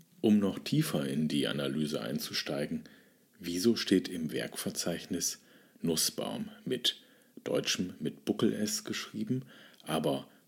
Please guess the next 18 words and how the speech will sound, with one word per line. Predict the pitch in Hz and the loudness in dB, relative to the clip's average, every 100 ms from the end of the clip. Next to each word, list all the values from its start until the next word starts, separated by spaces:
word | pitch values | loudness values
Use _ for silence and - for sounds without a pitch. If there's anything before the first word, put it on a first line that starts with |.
| _ _ - | _ _ -2
rückseitig | 120 131 - 67 76 - | 2 2 0 -2 -4 -6
auf | - - | -8 -8
dem | - - | -8 -6
Bild | - - - | -6 -6 -8
auf | - - | -10 -10
der | - | -8
Leinwand | - 50 - - 85 90 | -6 -6 -4 -4 -6 -6
steht | - 98 87 | -2 0 0
Nussbaum | - 90 - - - - - - | -2 -2 -2 -2 -4 -6 -8 -6
mit | - - - - - _ _ | -4 -4 -6 -16 -20 _ _
S | - 208 | -4 -2
S, | - - - - - - - _ _ | 0 0 0 0 -4 -18 -20 _ _
so | - 92 80 | -2 0 2
wie | 90 95 | 2 4
er | 78 82 | 2 2
sich | 78 78 - - - - | 0 -2 -4 -12 -18 -10
eigentlich | 120 151 90 101 - 85 - - | -4 2 2 2 0 -4 -4 -6
erst | 67 80 - - | -4 0 -2 -2